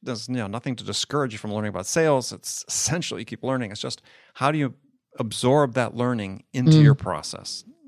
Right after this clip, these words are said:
Speaker 1: And so if you think you can learn ten things and implement ten new things in a day, it's not gonna happen. Prioritize the things that are most important for you. Maybe you need input from your manager.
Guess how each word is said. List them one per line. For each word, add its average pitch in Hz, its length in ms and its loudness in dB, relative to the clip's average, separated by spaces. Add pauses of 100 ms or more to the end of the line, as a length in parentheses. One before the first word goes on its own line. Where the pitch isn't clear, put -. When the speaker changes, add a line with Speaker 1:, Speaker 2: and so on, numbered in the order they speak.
Speaker 1:
And 101 600 -6 (520)
so - 140 -2
if 104 80 -2
you 110 80 -4
think 143 200 -4
you 127 100 -4
can 98 340 -6 (220)
learn 117 300 0
ten 143 240 2
things 123 360 -2
and 104 100 -4
implement 131 380 0 (640)
ten 139 180 2
new 123 120 2
things 113 360 -6
in 98 80 -4
a 92 80 -8
day, 120 420 0 (300)
it's - 160 -18
not 107 200 -4
gonna 92 140 -12
happen. 87 400 -12 (1300)
Prioritize 123 520 2
the 98 60 -14
things 98 240 -6
that 92 100 -6
are 90 40 -6
most 104 200 -6
important 95 400 -6
for 98 220 -4
you. 92 100 -6
Maybe 98 220 -6
you 104 60 -4
need 101 160 -6
input 104 320 -8
from 95 120 -12
your 92 100 -8
manager. 127 600 -2